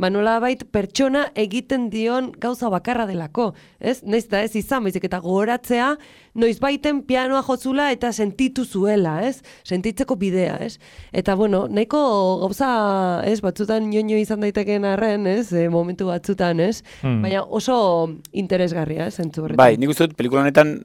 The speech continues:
Speaker 3: e, musika klabea dela, ez?
Speaker 1: Bai.
Speaker 3: E, personajeak musikarekin duen harremana eta musikak pelikulari berari ematen dion pertsonalidadea, baina hala ere oso kuriosua da,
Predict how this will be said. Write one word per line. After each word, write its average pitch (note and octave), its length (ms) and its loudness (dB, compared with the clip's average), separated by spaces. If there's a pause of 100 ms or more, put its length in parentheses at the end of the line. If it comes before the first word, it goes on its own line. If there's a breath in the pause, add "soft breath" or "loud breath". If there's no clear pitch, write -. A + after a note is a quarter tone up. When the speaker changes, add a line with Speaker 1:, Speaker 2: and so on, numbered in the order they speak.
(100)
Speaker 3:
e, G#2+ 800 -2 (120)
musika B2+ 480 2
klabea A2+ 380 2
dela, A#2+ 280 2
ez? E3+ 120 0
Speaker 1:
Bai. A2+ 240 0
Speaker 3:
E, - 20 -2 (140)
personajeak B2 640 2
musikarekin B2 440 2
duen B2 220 2
harremana C3 460 2
eta B2 160 -2
musikak B2 560 0
pelikulari B2 480 0
berari A#2+ 400 0
ematen A#2+ 340 -4
dion A#2+ 220 -2
pertsonalidadea, B2+ 800 2 (960 loud breath)
baina A#2+ 240 6
hala D3 160 10
ere D3 140 8
oso D3 160 0
kuriosua C3+ 400 4
da, C#3+ 80 10